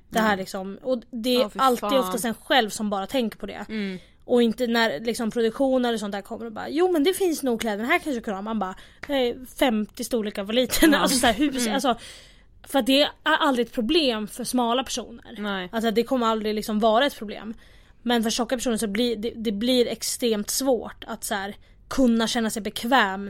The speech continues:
Speaker 1: någon gång. För att så här, man vet att det inte är normal-, eller så här, att det inte finns,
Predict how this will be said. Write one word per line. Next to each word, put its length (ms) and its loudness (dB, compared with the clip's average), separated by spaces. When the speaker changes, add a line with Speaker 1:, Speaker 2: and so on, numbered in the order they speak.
Speaker 1:
någon 240 -2
gång. 400 -2
För 240 2
att 180 0
så 60 -4
här, 220 -6
man 220 0
vet 320 4
att 80 -2
det 60 0
inte 180 0
är 40 0
normal-, 680 0
eller 120 -2
så 100 -2
här, 140 -4
att 100 -10
det 80 -2
inte 160 -2
finns, 680 -2